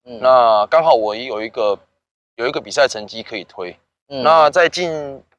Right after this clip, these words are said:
Speaker 2: 国中之前，其实家庭革命一阵子，就是，哎，其实家庭不，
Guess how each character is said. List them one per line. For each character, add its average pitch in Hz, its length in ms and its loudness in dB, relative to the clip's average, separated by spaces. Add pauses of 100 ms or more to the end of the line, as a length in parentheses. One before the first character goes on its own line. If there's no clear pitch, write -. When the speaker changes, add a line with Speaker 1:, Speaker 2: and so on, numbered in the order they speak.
(220)
Speaker 2:
国 143 80 0
中 160 180 -2
之 165 80 -8
前， 151 160 -4
其 120 140 -12
实 117 60 -18
家 139 200 2
庭 120 160 -12
革 107 140 -10
命 123 160 -10
一 107 60 -14
阵 101 200 -12
子， 78 60 -20
就 110 160 -10
是， 120 140 -14
哎， 175 200 -4 (280)
其 165 160 -10
实 143 200 -10
家 160 220 2
庭 127 320 -10 (340)
不， 180 140 -12